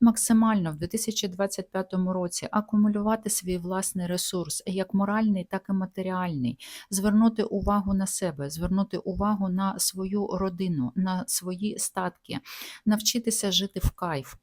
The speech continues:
<clears throat> дозволити собі, можливо, подекуди навіть зайве, тобто дозволити собі оце багатство, е, купити собі якісь,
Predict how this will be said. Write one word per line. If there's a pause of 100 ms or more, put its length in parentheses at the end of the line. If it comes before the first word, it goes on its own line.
(140)
<clears throat>
дозволити
собі,
можливо,
подекуди
навіть
зайве, (380)
тобто
дозволити
собі
оце
багатство, (440)
е, (280)
купити
собі
якісь,